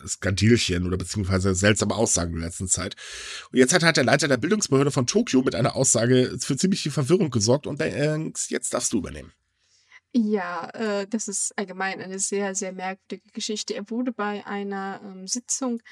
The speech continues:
Speaker 2: nach einem bestimmten Haarschnitt gefragt. Und, äh, ja, ich hab nur mal geguckt, ob ich dazu die deutsche Übersetzung finde, aber man nennt ihn so, so einen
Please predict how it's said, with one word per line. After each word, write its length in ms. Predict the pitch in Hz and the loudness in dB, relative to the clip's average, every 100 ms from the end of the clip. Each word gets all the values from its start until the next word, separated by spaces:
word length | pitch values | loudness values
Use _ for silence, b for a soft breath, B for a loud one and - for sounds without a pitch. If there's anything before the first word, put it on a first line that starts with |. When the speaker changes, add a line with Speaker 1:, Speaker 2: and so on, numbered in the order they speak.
| b b - | b b -6
Speaker 2:
nach 240 | 196 202 | -4 -4
einem 320 | - 185 190 185 | -6 -8 -8 -14
bestimmten 720 | - - 196 196 _ 196 202 | -14 -10 -8 -10 _ -14 -8
Haarschnitt 540 | 175 180 - 190 - | -6 -6 -8 -12 -12
gefragt. 680 | 190 - 190 180 233 - - _ _ _ _ _ _ | -18 -14 -10 -6 -6 -8 -20 _ _ _ _ _ _
Und, 680 | - 196 190 185 180 180 165 - | -10 -8 -8 -12 -14 -18 -20 -16
äh, 340 | 196 - - | -14 -14 -16
ja, 300 | - 175 170 175 _ - - | -10 -8 -8 -10 _ -20 -14
ich 320 | - 208 - | -8 -6 -4
hab 160 | 220 233 | -4 -2
nur 100 | 226 | 0
mal 140 | 208 | 0
geguckt, 280 | 196 - 214 | -2 -4 -4
ob 120 | 202 | -4
ich 80 | 208 | -4
dazu 240 | 202 202 185 | -6 -6 -8
die 80 | |
deutsche 300 | 196 196 208 | -4 -4 -2
Übersetzung 420 | 196 180 202 208 202 | -4 -6 -6 -6 -6
finde, 160 | 190 | -10
aber 100 | 175 | -6
man 220 | 202 196 202 - | -6 -6 -8 -8
nennt 220 | 190 202 | -8 -6
ihn 100 | 202 | -8
so, 120 | 185 185 | -8 -14
so 60 | 180 | -14
einen 140 | 175 | -16